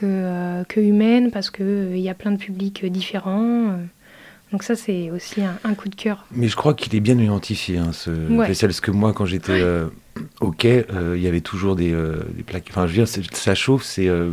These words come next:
Speaker 2: des, par rapport aux compagnies, au public,
Speaker 1: Mm.
Speaker 2: il, il est quand même bien ancré maintenant.
Speaker 1: Ouais,
Speaker 2: Ouais.
Speaker 1: ça y est. Ouais.
Speaker 2: Et ça, c'est donc la quatorzième édition, et ça s'appelait avant Ça chauffe en février, je crois.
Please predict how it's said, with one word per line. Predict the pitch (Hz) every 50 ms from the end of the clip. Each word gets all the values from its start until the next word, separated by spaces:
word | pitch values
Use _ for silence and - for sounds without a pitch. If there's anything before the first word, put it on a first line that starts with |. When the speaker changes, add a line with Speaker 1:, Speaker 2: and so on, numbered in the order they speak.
| 85 85 87
Speaker 2:
des, | 110 110 101
par | - - 107
rapport | 98 95 - 98 98
aux | 95
compagnies, | 90 - - 101 - 107 101 101 107 113
au | 104
public, | 82 - 92 95 104 127 -
Speaker 1:
Mm. | 247
Speaker 2:
il, | 240 196 - -
il | - 110 98
est | 87
quand | - 98
même | 95 95 92
bien | 82 98 110 104
ancré | 98 98 92 - - 123
maintenant. | 98 90 82 82 - 87 82 78 -
Speaker 1:
Ouais, | 233 226 208 175 - - -
Speaker 2:
Ouais. | 208 202 170
Speaker 1:
ça | 226
y | 214 208
est. | 208 190 196 - - - - - - -
Ouais. | 269 285 269 233 - - - - - - 95
Speaker 2:
Et | 98
ça, | - -
c'est | 123 - -
donc | 110 104 101 - -
la | 107
quatorzième | - 139 135 - 143 135 135 127 123
édition, | 120 117 110 - 170 175 -
et | - 104
ça | - - 107
s'appelait | 90 107 110 - -
avant | 135 127 135 147
Ça | 123 - 110
chauffe | - - 113 - -
en | 135
février, | 110 113 123 104 113 107 104 110 117 107
je | 92
crois. | 90 - - 101